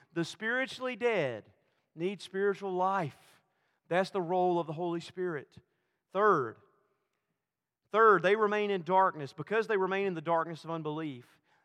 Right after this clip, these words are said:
they are ignorant of who Jesus really is and his unique relationship to the Father.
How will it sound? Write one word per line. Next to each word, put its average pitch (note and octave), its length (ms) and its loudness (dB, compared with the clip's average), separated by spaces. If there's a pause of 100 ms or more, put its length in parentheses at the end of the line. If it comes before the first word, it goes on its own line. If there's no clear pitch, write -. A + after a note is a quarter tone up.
they E3 200 4
are F3+ 220 4
ignorant F3+ 640 -2
of D3+ 160 -4
who G3+ 320 -4
Jesus F3+ 600 -8
really G3 300 -4
is D3+ 520 -12 (380)
and F#3+ 200 2
his F#3 260 2
unique F#3 560 -4
relationship F#3 880 -4
to E3 60 -18
the D#3 100 -12
Father. D3 460 -6